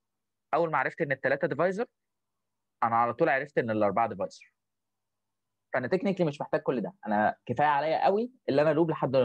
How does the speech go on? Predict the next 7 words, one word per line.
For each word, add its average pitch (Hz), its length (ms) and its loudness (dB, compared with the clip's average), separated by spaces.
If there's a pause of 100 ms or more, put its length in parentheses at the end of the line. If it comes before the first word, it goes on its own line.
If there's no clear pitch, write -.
(320)
لحد 120 260 -4
نص 123 220 -6
الرقم. 90 260 -6 (1900)
فاول 120 1080 -2
optimization 117 580 -2
ممكن 247 280 0
نعملها 175 460 -2